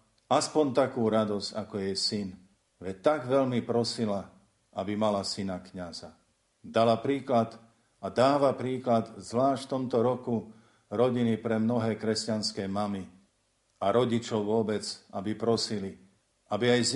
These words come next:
ich rodín si Pán povolal niekoho do duchovnej služby. Zároveň to mohol byť taký veľký symbol, že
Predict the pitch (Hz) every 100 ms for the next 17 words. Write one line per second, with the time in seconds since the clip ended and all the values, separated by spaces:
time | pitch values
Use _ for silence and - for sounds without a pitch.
0 | 135 113 135 127 117 107 98 110 117 113
1 | 110 107 110 110 101 101 95 92 - _
2 | - 107 107 104 101 95 90 95 107 95
3 | 92 90 - 87 82 - 80 _ _ _
4 | _ - 98 135 143 143 131 143 139 139
5 | 131 131 131 131 120 131 131 131 117 -
6 | 139 123 104 101 95 92 113 107